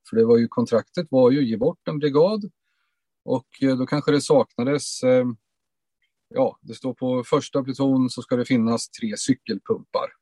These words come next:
Och gjorde det inte det, då fick man ju införskaffa det så att man skulle ge bort, eh, materiellsystemet och brigaden komplett minus personal. Och svenska officerare var även, eh, i Baltikum och utbildade, eh,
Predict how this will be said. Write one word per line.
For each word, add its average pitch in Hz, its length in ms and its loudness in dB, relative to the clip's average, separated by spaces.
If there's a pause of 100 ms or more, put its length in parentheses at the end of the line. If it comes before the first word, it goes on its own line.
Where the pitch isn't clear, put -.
(160)
Och 123 120 0
gjorde 120 280 2
det 127 80 4
inte 117 220 2
det, 101 140 0
då 101 140 -8
fick 170 200 -10
man 180 120 2
ju 175 60 0
införskaffa 117 600 0
det 101 180 -2
så 110 120 0
att - 80 -6
man 107 120 -2
skulle 104 220 -6
ge 110 100 0
bort, - 420 -6
eh, 104 200 -4
materiellsystemet 110 1200 -2
och 117 80 -10
brigaden 101 680 -4
komplett - 560 0 (380)
minus 104 460 -4
personal. 120 560 -4 (1200)
Och 135 140 0
svenska 143 420 4
officerare 113 600 2
var 113 120 2
även, 104 440 -2
eh, 104 200 -4
i 110 340 0
Baltikum 101 540 -4
och - 100 -6
utbildade, 135 720 0 (640)
eh, 117 460 0